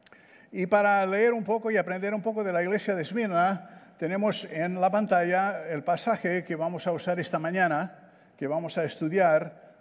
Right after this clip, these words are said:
para hablar un poco de esta iglesia. El pasaje se encuentra en el libro de Apocalipsis, capítulo dos, versículos ocho al once.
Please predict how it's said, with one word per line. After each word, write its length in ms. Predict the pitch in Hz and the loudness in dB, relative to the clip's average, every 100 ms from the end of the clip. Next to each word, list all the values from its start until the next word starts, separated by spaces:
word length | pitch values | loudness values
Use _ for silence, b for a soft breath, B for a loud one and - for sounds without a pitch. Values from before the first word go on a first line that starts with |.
| _ | _
para 680 | - 196 175 165 170 165 - - | -2 2 4 4 0 -4 -18 -8
hablar 320 | 143 160 170 | -2 2 2
un 140 | 170 | 0
poco 260 | 180 165 147 | -4 -2 0
de 120 | 143 | 0
esta 220 | 143 160 | 0 -2
iglesia. 440 | 151 160 151 117 110 | 0 0 -2 -4 -4
El 80 | |
pasaje 380 | 113 160 240 220 | -2 0 0 -2
se 80 | 190 | -4
encuentra 340 | 202 220 220 | -2 -2 0
en 100 | 208 | 0
el 60 | 165 | 0
libro 240 | 196 214 | 0 2
de 60 | 202 | 2
Apocalipsis, 840 | 160 202 214 190 - 220 220 - - - B B B B - | 2 0 0 0 -2 -4 -4 -8 -18 -20 B B B B -2
capítulo 540 | 147 139 165 220 220 | 0 0 -4 0 2
dos, 500 | 185 208 220 - - - _ _ b b b | 4 2 0 -8 -16 -20 _ _ b b b
versículos 640 | 131 139 220 196 208 190 - - | -4 -2 -2 0 0 -2 -6 -2
ocho 720 | 214 - - 226 214 - - | -2 0 2 2 2 -6 -8
al 160 | 151 180 | -4 -2
once. 540 | 208 180 151 127 85 | 0 0 0 -4 -6